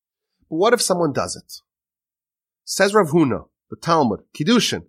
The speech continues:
forty A, on the bottom. Says Rav Huna, once you do it once, you violate the will of God once, and then you repeat it,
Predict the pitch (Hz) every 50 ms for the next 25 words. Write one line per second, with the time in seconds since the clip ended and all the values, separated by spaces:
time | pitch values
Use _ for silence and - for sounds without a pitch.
0 | _ _ - - 214 226 233 220 208 - 131 90 71 - _ _ _ _ _ _
1 | _ _ _ _ _ - 117 113 107 85 80 65 76 78 87 - _ _ _ _
2 | _ _ _ _ _ _ _ _ _ _ _ _ _ _ _ _ _ _ _ _
3 | _ _ _ _ _ _ _ _ - - - 165 185 226 196 - 170 147 135 143
4 | 170 - _ _ _ _ _ _ _ _ _ _ _ _ - 139 180 190 - 220
5 | 190 233 233 208 165 151 139 139 151 202 - - - - - _ 127 123 113 92
6 | 110 123 131 165 190 185 190 185 180 160 147 147 151 139 120 131 123 117 101 92
7 | 90 101 170 202 - - - - - _ _ _ _ _ _ _ _ _ _ -
8 | 120 135 131 170 208 240 240 233 240 214 175 170 - - - - 165 170 185 220
9 | 269 311 302 -